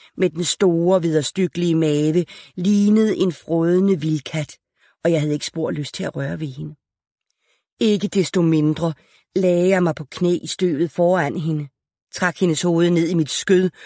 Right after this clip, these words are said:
og gav mig til at stryge hende over håret. Jeg hørte Millicent bede en ældre kvinde om hjælp,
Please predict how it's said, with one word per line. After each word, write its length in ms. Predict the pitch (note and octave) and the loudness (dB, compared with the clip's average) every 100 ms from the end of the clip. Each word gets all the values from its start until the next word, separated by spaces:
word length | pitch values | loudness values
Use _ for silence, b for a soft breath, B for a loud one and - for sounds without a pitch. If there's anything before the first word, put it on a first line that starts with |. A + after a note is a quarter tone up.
| B B B | B B B
og 120 | G#3 | -2
gav 120 | G#3 | 0
mig 120 | F#3+ | 0
til 140 | - G3 | 2 0
at 80 | |
stryge 440 | E3 - F3 E3+ F3 | 0 0 2 2 2
hende 220 | F#3+ F3+ | 2 2
over 180 | C#3+ C#3+ | 0 -2
håret. 440 | C#3 C3+ - C#3+ - _ _ _ _ _ _ _ _ _ - | -2 -4 -4 -10 -12 _ _ _ _ _ _ _ _ _ -4
Jeg 100 | F3 | 2
hørte 220 | D#3+ E3 | 4 4
Millicent 560 | F3 D#3+ E3+ F#3 C#3+ - | 4 2 2 0 0 2
bede 180 | E3 C3 | 0 2
en 140 | E3 | 2
ældre 340 | D#3+ D3 - E3 | 2 0 -2 -8
kvinde 340 | - D3 C#3+ | -4 0 2
om 140 | D3+ C#3+ | 2 0
hjælp, 340 | A#2+ C#3+ - | 0 -4 -6